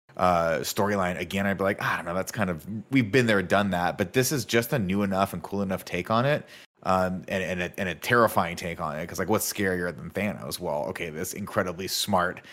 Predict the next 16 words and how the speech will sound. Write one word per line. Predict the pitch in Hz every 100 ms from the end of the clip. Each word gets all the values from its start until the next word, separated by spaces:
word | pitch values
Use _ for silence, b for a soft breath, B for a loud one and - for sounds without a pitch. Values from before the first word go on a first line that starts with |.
| B _
uh, | 87 92 92
robot | 98 117 90 92
that | 90 -
can | 95
s-, | - -
<laughs> | 160
that | 135 131 113
gets | 123
so | - 117 113
powerful | 107 107 113 123
that | 120 123
he |
realizes | 107 104 104 110 113 98
there's, | 104 101
like, | 98 98 - B B -
a, | 139